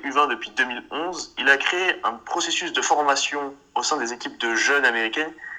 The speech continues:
qui a extrêmement fait ses fruits. C'est-à-dire qu'elle a énormément misé sur les binationaux,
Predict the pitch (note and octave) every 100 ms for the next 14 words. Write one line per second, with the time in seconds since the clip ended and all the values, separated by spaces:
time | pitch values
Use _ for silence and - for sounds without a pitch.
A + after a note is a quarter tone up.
0 | - - A#2+ A#2+ C#3+ - D#3+ D3+ C#3+ -
1 | E3+ - - - C#3 - _ - C#3+ F#3
2 | - A#2+ A#2 - - _ G3 A3 G#3 G3+
3 | E3+ F3 D#3+ C#3+ C3+ C#3 C3 C3 C3 A#2+